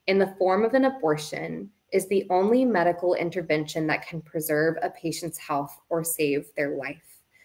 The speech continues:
They say, "As physicians, we are focused on protecting the health and lives of the patients for whom we provide care. Without question, abortion can be ne-, medically necessary." So just your initial reaction and kind of breaking that down.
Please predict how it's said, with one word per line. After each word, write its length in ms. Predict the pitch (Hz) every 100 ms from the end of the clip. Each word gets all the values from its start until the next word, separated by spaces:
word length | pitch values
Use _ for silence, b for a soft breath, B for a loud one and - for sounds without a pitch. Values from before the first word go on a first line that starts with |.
| b b -
They 100 | 185
say, 340 | 190 180 175
"As 300 | - 175 170
physicians, 680 | - 202 233 233 240 233 226
we 120 | 170
are 180 | 160 -
focused 380 | 196 190 202 202
on 180 | 175 165
protecting 640 | 170 165 - 190 - 208
the 80 | 196
health 420 | 165 - 208 214 -
and 200 | 196 190
lives 360 | 180 165 165 165
of 60 | 175
the 100 | 180
patients 560 | - 151 156 156 151
for 180 | - 165 -
whom 420 | 196 180 185 190 196 b b b
we 120 | 180
provide 600 | 170 - 165 151 151 151
care. 580 | - - 139 101 208 202 _ _ _ -
Without 440 | 180 180 170 -
question, 640 | 170 160 - 160 156 160 165 _ _
abortion 440 | 170 156 151 151 156
can 160 | -
be 80 | 156
ne-, 120 | 156 -
medically 420 | 156 120 - 151
necessary." 840 | 143 - - - - - - - 214 B B B
So 540 | - - 190 180 170 175
just 380 | 185 170 - -
your 320 | 170 170 165
initial 280 | 185 165 165
reaction 420 | 156 143 143 151
and 120 | 131 151
kind 160 | 131
of 60 | 143
breaking 320 | - 180 196
that 160 | 175 202
down. 440 | 208 220 -